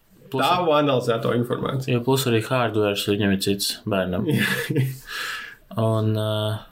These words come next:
Speaker 2: Cits
Speaker 1: jā.
Speaker 2: ķīmiskais stat-, bioķīmiskais sasāsnās.
Speaker 1: Mhm. Nē, nu, ā, interesanti, bet, ā, bet ir padomā, kāds,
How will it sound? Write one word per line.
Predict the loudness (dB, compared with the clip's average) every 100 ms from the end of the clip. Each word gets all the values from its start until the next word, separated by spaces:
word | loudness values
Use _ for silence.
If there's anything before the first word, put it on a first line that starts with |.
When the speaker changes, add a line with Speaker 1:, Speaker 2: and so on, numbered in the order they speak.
| 0
Speaker 2:
Cits | 0 2
Speaker 1:
jā. | 0
Speaker 2:
ķīmiskais | 2 2 0 0 -4 -2
stat-, | 0 2 2
bioķīmiskais | 2 2 2 2 2 0 -2 0
sasāsnās. | 0 0 -2 -2 -4 -6 -16 -14 -2
Speaker 1:
Mhm. | 2 4 2 2 -2 -8 -16 -12 -10 -10 -20 -18 -14 -12 -12 -4
Nē, | 0 2
nu, | 4 4 4 4 4 4
ā, | 4 2 2 0 0
interesanti, | 0 -2 -2 -2 -2 0 0 0
bet, | -4 -2 0 0 -2 -2
ā, | -2 -2 -4
bet | -2 0
ir | 0
padomā, | 0 0 0 0 -4
kāds, | -2 0 0 -2 -2